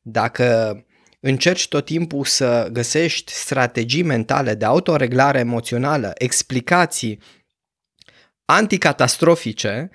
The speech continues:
te-ar putea ajuta, dacă faci chestiunea asta constant, antrenamentul ăla pe situații mai puțin grave de viață te-ar putea ajuta să te autoreglezi emoțional și în situațiile astea extreme și referitor la boală?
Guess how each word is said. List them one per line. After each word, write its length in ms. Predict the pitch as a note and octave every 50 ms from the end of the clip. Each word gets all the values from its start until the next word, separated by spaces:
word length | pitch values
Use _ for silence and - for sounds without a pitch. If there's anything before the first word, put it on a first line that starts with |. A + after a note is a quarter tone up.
| - - - -
te-ar 180 | _ - D#3 C#3+
putea 300 | C#3 - D3 - E3+ E3
ajuta, 600 | F3+ E3 D3+ C#3+ C#3 B2+ D#3+ C#3+ D3+ D3+ D#3 D3+
dacă 280 | C3 B2+ B2+ B2 - -
faci 240 | - - D#3+ E3 -
chestiunea 360 | - C#3 C3 - - C#3 C#3+
asta 200 | D3+ D3 - D3
constant, 640 | D3 - C3 B2 A#2+ - - C#3+ D#3 D#3+ E3 F3 - - - - - - - _ _ _
antrenamentul 1080 | - D3 D#3 D#3+ D3+ - D#3 D#3 D3 D3+ C#3+ C#3+ D3 D#3+ F3 F3+ F3 E3 - - D3+
ăla 200 | D3 D3+ D3+ C#3+
pe 160 | C#3+ - C#3+
situații 600 | C#3 - - C#3+ C3+ - D#3 D3 D#3 D3 - D#3
mai 180 | D3+ D3 C3+ C3
puțin 360 | C3 C#3 B2 - - E3+ F3
grave 380 | D3+ C3 C3 C3+ D3+ D3+ D3+ C3+
de 120 | B2+ B2
viață 460 | A2+ A2 B2 C3+ D3+ E3 - - D#3
te-ar 240 | D3+ D3+ - C3+ C3+
putea 280 | - - C3 B2+ C#3+ C#3+
ajuta 580 | D#3+ C#3+ - B2+ A#2+ - C#3+ D3+ D#3 D#3 D#3+ D#3+ - - - - - _
să 320 | - - - - G#3+ A#3+
te 120 | - - D3
autoreglezi 600 | C#3 F3 F#3 - F3 E3+ E3 C#3 D3 D#3+ E3 E3
emoțional 500 | D#3+ D3 C#3+ C3+ - D3+ D3 E3+ F#3 G3+
și 140 | - - G3
în 80 | F#3+
situațiile 540 | F#3 - D#3+ - C#3 B2+ C#3+ - D#3 D3 D3
astea 240 | C3+ C3+ - - D3
extreme 640 | C3+ B2 - - - A#2 A2+ G#2+ B2 E3 A3 G#3 D#3+
și 460 | B2+ - - D3 D3 C#3 B2+ A2 - -
referitor 680 | - B2+ C3 C3+ C3 - C#3 B2+ C3 A#2+ - C3+ C#3
la 120 | C3+ C3+
boală? 520 | B2 A#2 G#2+ G#2+ F#2+ G2 A2 C3 F3+ A#3